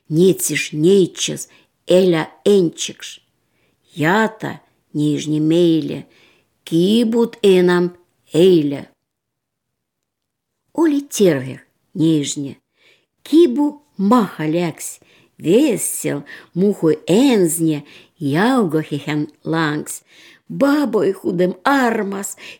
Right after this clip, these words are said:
китянт синей сурь, кутихюда сарнас, синун абу туль, игякс муштан синдай, унохтамя эн,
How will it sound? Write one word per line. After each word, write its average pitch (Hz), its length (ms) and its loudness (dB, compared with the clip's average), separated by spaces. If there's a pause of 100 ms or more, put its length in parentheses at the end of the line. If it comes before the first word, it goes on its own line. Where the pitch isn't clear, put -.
китянт 214 640 2 (160)
синей 208 440 2
сурь, 226 460 0 (300)
кутихюда 285 580 2
сарнас, 240 1000 0 (320)
синун 226 500 2
абу 202 380 0
туль, 220 520 0 (520)
игякс 277 680 2
муштан 190 560 0
синдай, 196 680 0 (340)
унохтамя 240 840 2 (100)
эн, 247 460 2